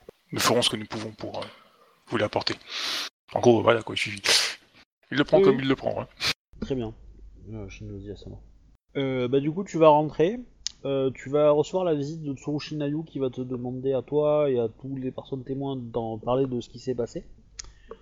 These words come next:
Speaker 2: Euh, et elle te dit que la prochaine fois que tu, tu iras le voir, elle t'accompagnera.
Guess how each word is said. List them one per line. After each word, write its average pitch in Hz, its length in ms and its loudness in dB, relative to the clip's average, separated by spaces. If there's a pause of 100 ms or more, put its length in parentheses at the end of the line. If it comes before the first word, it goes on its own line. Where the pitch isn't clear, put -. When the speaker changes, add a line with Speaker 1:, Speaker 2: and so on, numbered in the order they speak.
(220)
Speaker 2:
Euh, 110 640 -6
et 117 100 -2
elle 117 120 -2
te 117 60 -10
dit 139 140 -6
que 147 100 -4
la 120 100 4
prochaine 127 360 -4
fois 135 140 -4
que - 60 -16
tu, 110 260 -8 (100)
tu 113 100 -8
iras 107 140 -2
le 107 60 -6
voir, 131 260 0
elle 113 80 -4
t'accompagnera. 110 560 -10